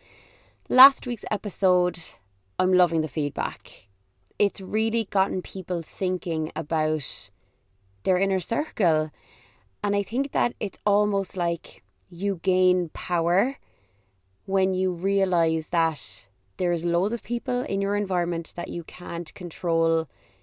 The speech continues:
them being there or them not being there, but you can control who you deem as, "These are my people, these are my inner circle people."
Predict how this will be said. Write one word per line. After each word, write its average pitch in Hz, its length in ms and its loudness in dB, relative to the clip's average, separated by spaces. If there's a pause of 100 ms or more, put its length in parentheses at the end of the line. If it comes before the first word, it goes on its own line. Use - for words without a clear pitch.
(280)
them 180 240 2
being 175 260 2
there 233 320 4 (1000)
or 175 120 0
them 165 240 2
not 170 260 2
being 151 260 2
there, 147 360 0 (600)
but 202 140 -2
you 196 160 -2
can 185 400 -2
control 165 680 -2 (120)
who 185 220 -2
you 170 300 -6
deem 160 440 -2
as, 151 640 -2 (200)
"These 190 260 -2
are 170 80 0
my 156 200 -2
people, - 460 -10 (100)
these 185 260 -2
are 180 120 2
my 165 180 0
inner 165 320 0
circle 151 440 -6
people." - 480 -8